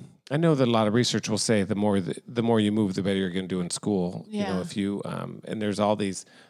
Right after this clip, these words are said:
Speaker 1: there's apps that you can get to get, you know, a, a, a brain break where kids stand up, move around,
Speaker 2: Right.
Speaker 1: and there's, you know, get outside and run a lap and then come in and take your test or,
Speaker 2: Yeah.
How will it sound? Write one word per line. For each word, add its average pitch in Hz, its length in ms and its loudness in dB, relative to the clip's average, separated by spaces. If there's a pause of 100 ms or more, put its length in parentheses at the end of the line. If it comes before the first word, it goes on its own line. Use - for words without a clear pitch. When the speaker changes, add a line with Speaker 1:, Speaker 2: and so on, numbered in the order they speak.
(100)
Speaker 1:
there's 104 200 -2 (100)
apps 107 380 -2
that 107 120 -4
you 110 140 -2
can 107 220 -6
get 101 340 -4
to - 80 -8
get, 104 240 -6 (220)
you 104 100 -8
know, 101 180 -2
a, 92 200 -4
a, 85 300 -6 (220)
a - 40 -6
brain 117 340 2
break 113 300 0
where 98 120 -6
kids 110 240 -6
stand 110 240 -2
up, 107 160 -2
move 104 240 -2
around, 110 600 -2
Speaker 2:
Right. 190 140 -2
Speaker 1:
and 175 80 -4
there's, 101 240 -6 (420)
you 101 100 -4
know, 98 220 0
get 107 200 -2
outside 110 460 -2
and 101 80 -8
run 110 160 0
a 110 60 0
lap 110 340 0
and 98 100 -4
then 104 140 -8
come 104 220 -8
in 110 100 -4
and 104 100 -6
take 107 200 -4
your 107 80 -4
test 110 500 -2
or, 90 180 -6
Speaker 2:
Yeah. 170 380 -6